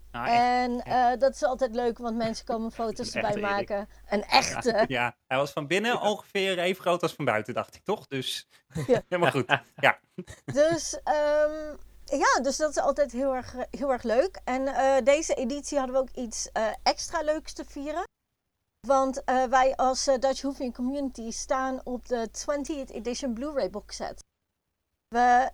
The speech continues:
Speaker 2: er staat een special op, Let's Go Dutch.
Speaker 1: Hmm.
Speaker 2: En, ehm, dat was, eh, gefilmd in tweeduizend tweeëntwintig. Ehm, vanwege de Arc of Infinity.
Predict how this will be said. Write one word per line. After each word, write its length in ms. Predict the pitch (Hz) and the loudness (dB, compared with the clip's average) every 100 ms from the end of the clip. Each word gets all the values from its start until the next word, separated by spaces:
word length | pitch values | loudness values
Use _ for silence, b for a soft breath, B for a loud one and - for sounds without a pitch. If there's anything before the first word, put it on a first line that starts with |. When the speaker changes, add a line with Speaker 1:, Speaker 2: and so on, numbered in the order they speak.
| - | 2
Speaker 2:
er 220 | 254 269 | 6 6
staat 260 | 262 294 277 | 6 2 2
een 80 | 269 | -2
special 600 | - 294 320 381 302 370 | 0 0 0 0 0 0
op, 100 | 392 | -4
Let's 240 | 262 254 | -6 -6
Go 180 | - 262 | 2 2
Dutch. 460 | 190 294 - - - _ _ _ _ _ 220 | 2 0 -2 -8 -8 _ _ _ _ _ -8
Speaker 1:
Hmm. 100 | 262 | 4
Speaker 2:
En, 500 | 262 277 277 269 277 | 6 6 4 2 -2
ehm, 720 | - 269 254 254 254 254 254 240 | 0 2 4 2 0 -2 -2 4
dat 180 | 269 | 4
was, 400 | 240 269 - - - | 4 0 -2 -8 -6
eh, 480 | - 233 233 240 214 - | 0 4 4 6 4 2
gefilmd 920 | 226 - 247 - 269 269 269 - - | -6 -6 -8 2 4 4 0 -8 -12
in 260 | - 226 226 | -6 -4 -4
tweeduizend 460 | 247 233 226 247 247 | -4 -4 -4 -4 -8
tweeëntwintig. 800 | 240 226 226 262 320 392 - - - _ _ _ _ _ | -6 -6 -6 -6 -6 -10 -12 -20 -20 _ _ _ _ _
Ehm, 460 | - 233 226 233 226 | -6 -2 -2 -4 -8
vanwege 540 | - - 240 254 262 269 | -10 -6 -2 0 0 -2
de 100 | 254 | 0
Arc 200 | 262 269 | 0 -2
of 120 | 254 | -4
Infinity. 640 | 277 - 330 392 381 359 | -4 -2 -4 -2 -2 -2